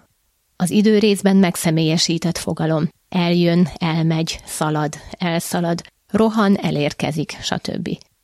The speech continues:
Részben tárgy, amit az ember eltölt, kitölt, nyer, kihasznál, mér, számít, húz, szakít, rabol. A görögök két különböző értelemben használták az időfogalmat.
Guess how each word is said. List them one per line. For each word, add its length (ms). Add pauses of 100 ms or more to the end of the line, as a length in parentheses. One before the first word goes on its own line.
(300)
Részben 500
tárgy, 480 (100)
amit 220
az 100
ember 360
eltölt, 640
kitölt, 600
nyer, 540 (120)
kihasznál, 920
mér, 560 (180)
számít, 680
húz, 580
szakít, 540
rabol. 460 (680)
A 80
görögök 400
két 360
különböző 500
értelemben 720
használták 600
az 120
időfogalmat. 960